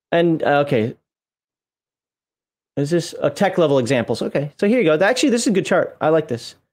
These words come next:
'cause, uh, it's good. Gives you an idea of, like, what, uh, I've got this weapon. What is it? What tech level is it? I don't know.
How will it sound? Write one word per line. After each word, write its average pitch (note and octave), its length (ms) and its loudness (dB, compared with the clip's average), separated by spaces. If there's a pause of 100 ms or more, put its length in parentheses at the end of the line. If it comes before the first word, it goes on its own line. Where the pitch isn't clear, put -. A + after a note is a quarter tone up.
(420)
'cause, C#3+ 300 0
uh, C3 380 2
it's - 120 -20
good. - 400 -4
Gives F3+ 160 0
you F#3 80 2
an D#3 60 2
idea D3+ 280 2
of, C3 100 0
like, C3 160 -2
what, C#3 240 -4
uh, C3 280 2 (460)
I've D#3 100 -2
got F#3+ 160 0
this F3 140 -4
weapon. E3 260 0
What D#3+ 120 2
is D3+ 120 0
it? C3+ 40 -2
What F3+ 140 0
tech D#3+ 220 -2
level A#2+ 240 0
is G2+ 100 -2
it? G#2+ 160 -6
I - 80 -2
don't G#3+ 100 0
know. E3 220 -2